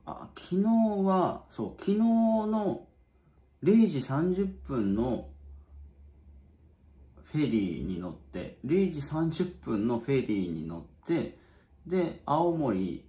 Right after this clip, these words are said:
港に四時ぐらいに着いて、また移動して、で、お昼ぐらいに石巻に着いて、零時三十分に北海道を出ました。で、四時に青森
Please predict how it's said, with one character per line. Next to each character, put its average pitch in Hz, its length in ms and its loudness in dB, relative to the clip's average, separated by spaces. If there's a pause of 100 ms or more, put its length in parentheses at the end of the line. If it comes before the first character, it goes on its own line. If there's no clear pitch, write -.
港 90 280 -4
に 98 340 -4 (220)
四 120 200 -2
時 131 140 -4
ぐ 139 140 0
ら 110 100 0
い 78 60 -8
に 64 180 -8
着 90 220 -8
い 76 60 -8
て、 - 240 -8
ま 90 200 -6
た 110 220 -6
移 101 160 -6
動 95 260 -6
し - 180 -20
て、 - 360 -8 (880)
で、 156 500 -4 (1600)
お 139 120 -2
昼 196 340 2
ぐ 196 120 2
ら 151 120 2
い 101 60 -2
に 98 280 -4
石 135 220 -4
巻 139 380 -2
に 65 120 -10
着 71 260 -10
い - 40 -16
て、 - 220 -16 (1200)
零 127 240 0
時 113 140 -4
三 127 260 -4
十 139 120 -4
分 131 260 -6
に 131 340 -4
北 101 300 -10
海 101 80 -4
道 58 100 -8
を - 60 -12
出 71 100 -12
ま 65 160 -8
し - 80 -12
た。 - 140 -18 (840)
で、 117 120 0
四 135 180 2
時 123 120 -2
に 87 320 -4
青 107 240 0
森 78 260 -6